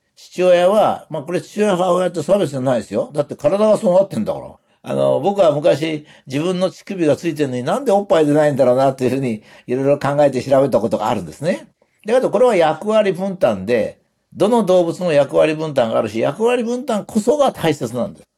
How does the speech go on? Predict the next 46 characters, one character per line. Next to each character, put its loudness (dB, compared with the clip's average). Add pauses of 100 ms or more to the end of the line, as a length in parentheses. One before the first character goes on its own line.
(160)
今 0
言 2
っ -10
た -2
よ -2
う -2
に -2
愛 0
情 0
が 4
あ 4
り、 -4 (100)
セ -6
ッ -6
ク -14
ス -10
し -12
て、 -4
二 -2
人 0
で 0
決 -2
意 -2
し -6
て -4
子 -6
供 -2
を -4
作 -18
る。 -20 (240)
そ -4
し -12
て -2
そ -2
れ 0
を 4
役 0
割 0
分 -4
担 -2
で 0
育 -2
て -20
て -6
い -4
く。 -16